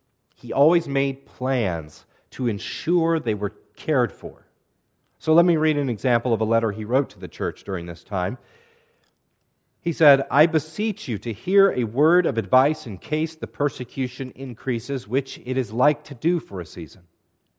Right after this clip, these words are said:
I could wish that because you have no ruling elders and your teachers cannot walk about publicly with safety, that you would appoint some among yourselves who may continually, as their occasions will admit,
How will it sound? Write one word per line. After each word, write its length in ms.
I 120
could 160
wish 300
that 200
because 400
you 100
have 200
no 200
ruling 440
elders 500
and 180
your 120
teachers 520
cannot 460
walk 260
about 360
publicly 480
with 160
safety, 500
that 240
you 60
would 120
appoint 460
some 220
among 320
yourselves 580
who 140
may 180
continually, 800
as 300
their 160
occasions 560
will 140
admit, 580